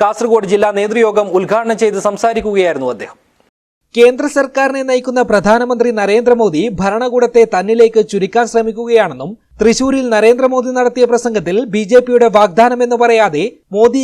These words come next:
ഗ്യാരണ്ടി എന്നാവർത്തിച്ചത് വ്യക്തിയാധിഷ്ഠിത നിലപാടിന് തെളിവാണെന്നും എൻ സി പി സംസ്ഥാന വൈസ് പ്രസിഡന്റ് അഡ്വക്കേറ്റ് പി എം സുരേഷ് ബാബു പറഞ്ഞു. എൻ സി പി കാസർഗോഡ് ജില്ലാ നേതൃയോഗം ഉദ്ഘാടനം ചെയ്ത് സംസാരിക്കുകയായിരുന്നു അദ്ദേഹം. പ്രധാനമന്ത്രിയുടെ നിലപാട്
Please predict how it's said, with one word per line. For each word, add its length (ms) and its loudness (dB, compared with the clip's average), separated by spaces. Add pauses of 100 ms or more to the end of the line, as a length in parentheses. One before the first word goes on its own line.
ഗ്യാരണ്ടി 440 4
എന്നാവർത്തിച്ചത് 680 0 (140)
വ്യക്തിയാധിഷ്ഠിത 800 0
നിലപാടിന് 560 2
തെളിവാണെന്നും 560 0 (260)
എൻ 160 0
സി 180 0
പി 80 -4 (120)
സംസ്ഥാന 380 0 (100)
വൈസ് 260 -2
പ്രസിഡന്റ് 480 0 (160)
അഡ്വക്കേറ്റ് 460 2
പി 180 -6
എം 140 -6
സുരേഷ് 340 4
ബാബു 260 2
പറഞ്ഞു. 300 -8 (520)
എൻ 140 -6
സി 140 0
പി 80 -4 (100)
കാസർഗോഡ് 560 2
ജില്ലാ 180 2 (100)
നേതൃയോഗം 520 0 (120)
ഉദ്ഘാടനം 440 0
ചെയ്ത് 240 -2
സംസാരിക്കുകയായിരുന്നു 880 -2
അദ്ദേഹം. 280 -10 (520)
പ്രധാനമന്ത്രിയുടെ 880 2
നിലപാട് 420 4